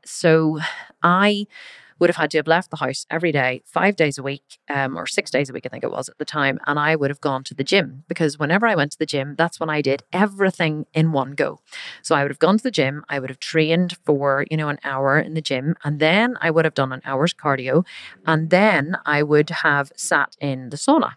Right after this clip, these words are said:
for, you know, maybe thirty minutes afterwards, and then I would have showered, and then I would have gone home. So <laughs> I was usually away for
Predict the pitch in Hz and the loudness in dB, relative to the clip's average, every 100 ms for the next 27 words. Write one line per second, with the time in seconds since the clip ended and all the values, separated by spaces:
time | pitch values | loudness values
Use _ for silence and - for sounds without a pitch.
0 | _ - 170 151 147 139 160 156 135 127 | _ 0 4 6 4 2 0 0 0 0
1 | 151 135 139 _ 139 147 147 139 185 196 | -2 -2 -8 _ 2 2 0 0 0 0
2 | - 165 160 151 131 131 135 - 139 143 | 4 4 4 -4 -6 -8 -10 -4 0 0
3 | 143 135 131 131 120 233 302 127 - - | 0 -4 -4 -4 2 4 4 0 -14 -18
4 | - - - - 214 196 - 190 - 277 | -18 -20 -12 4 6 8 6 2 4 4
5 | 302 - 180 170 196 175 160 143 139 147 | 4 -4 -2 2 4 4 2 2 0 0
6 | 156 147 - 135 135 139 202 | -2 -2 -4 -2 2 4 2